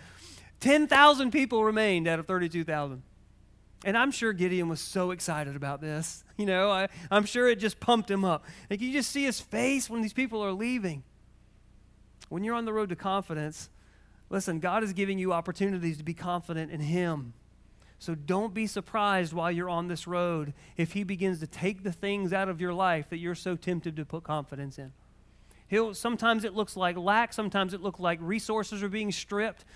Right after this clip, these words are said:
Sometimes it looks like people are leaving you whenever you need them the most.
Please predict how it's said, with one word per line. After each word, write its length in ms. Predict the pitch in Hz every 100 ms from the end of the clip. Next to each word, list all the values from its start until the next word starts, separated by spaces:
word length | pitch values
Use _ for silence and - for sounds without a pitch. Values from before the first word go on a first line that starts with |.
| -
Sometimes 440 | - 214 220 208
it 80 | 196
looks 240 | 208 190
like 240 | 202 190 180
people 400 | - 226 233 214
are 100 | 202
leaving 400 | 190 214 214 220
you 240 | 220 226
whenever 420 | 220 196 196 190 170 -
you 160 | - 208
need 240 | 202 220
them 180 | 196 214
the 60 | 202
most. 500 | 196 196 175 -